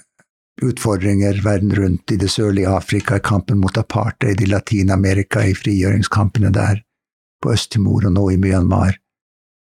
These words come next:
og jeg spør meg selv, hvordan havnet jeg her? Og hva i all verden kan jeg bidra med? Da får jeg sånn flashback til hvor jeg kommer fra, hva jeg har med meg, hva som har formet meg. Det er den største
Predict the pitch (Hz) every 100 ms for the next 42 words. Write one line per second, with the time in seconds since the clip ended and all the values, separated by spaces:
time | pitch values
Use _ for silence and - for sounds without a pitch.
0 | _ - 104 98 185 - _ _ _ -
1 | 113 110 98 98 101 95 101 98 90 117
2 | 104 92 90 104 104 151 113 - 110 _
3 | _ _ _ _ _ _ - 104 95 101
4 | 92 95 104 92 95 - 101 104 98 95
5 | 101 95 104 92 95 95 104 101 92 _
6 | _ _ _ _ _ _ - 104 90 104
7 | 92 104 - _ _ _ - 120 104 -
8 | 110 98 - 104 101 92 - _ _ _
9 | _ - 139 95 - 101 85 82 - 87
10 | - _ _ _ _ _ - 95 85 92
11 | 90 78 92 127 104 101 - 98 - 110
12 | 95 101 - 98 98 - _ _ _ _
13 | _ - 98 98 85 - - 110 - -
14 | 117